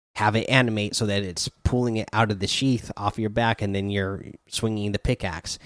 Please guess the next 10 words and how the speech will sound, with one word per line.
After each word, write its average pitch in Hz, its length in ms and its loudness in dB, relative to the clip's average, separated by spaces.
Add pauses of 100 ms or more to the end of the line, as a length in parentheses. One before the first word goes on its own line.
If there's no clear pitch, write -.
(300)
That 101 240 2
is 98 260 -2
pretty - 880 -4 (260)
amazing. 110 1000 2 (760)
Uh, 92 640 0
let's 95 180 -2
see 110 200 0
here. 101 160 0
You 101 180 0
have 104 480 2